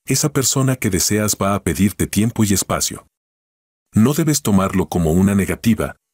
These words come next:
pues habla con la verdad y solo desea que le concedas unos días para pensar bien las cosas, y debes hacerlo, pues está considerando todos los cambios que tu presencia en su vida va a implicar.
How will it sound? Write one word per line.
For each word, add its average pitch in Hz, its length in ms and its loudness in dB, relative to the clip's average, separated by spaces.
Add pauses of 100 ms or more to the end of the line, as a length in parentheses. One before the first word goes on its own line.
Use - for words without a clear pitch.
pues 101 220 0
habla 120 220 -2
con 110 200 0
la 90 80 0
verdad 85 340 -2
y 80 60 -2
solo 135 300 0
desea 107 400 0
que 95 140 -2
le 85 120 -2
concedas 92 580 -2
unos 113 220 0
días 123 320 0
para 90 260 -4
pensar 90 400 -2
bien 95 200 0
las 87 160 0
cosas, 95 460 -2 (160)
y 95 120 4
debes 95 360 0
hacerlo, 110 520 -4 (180)
pues 117 220 0
está 147 240 -2
considerando 95 680 0
todos 120 400 -2
los 107 140 0
cambios 92 400 0
que 90 140 -6
tu - 120 -2
presencia 113 520 0
en 98 100 0
su 87 140 -4
vida 101 280 2
va 92 220 -2
a 95 60 0
implicar. - 600 -2